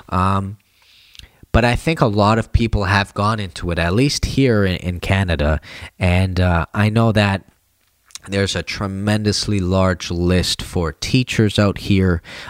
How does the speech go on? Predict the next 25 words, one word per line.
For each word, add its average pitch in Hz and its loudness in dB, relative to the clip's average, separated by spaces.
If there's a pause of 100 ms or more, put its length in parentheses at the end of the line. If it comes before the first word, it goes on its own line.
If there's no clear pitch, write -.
(140)
um, 87 0
where, 95 2 (120)
uh, 87 0
the 92 -2
older 98 0
generation 92 -2
is 85 -2 (140)
slowly 123 2
being 92 -4
weaved 92 0
out, 90 0
you 107 -2
know, 101 -2
like 87 -2
the 92 -4
baby 95 0
boomers. 80 -4 (380)
Um, 87 -2 (200)
but - -4
there's 104 -2
a 90 -2
long 98 0
list 95 0
of, 80 -4
of 80 -8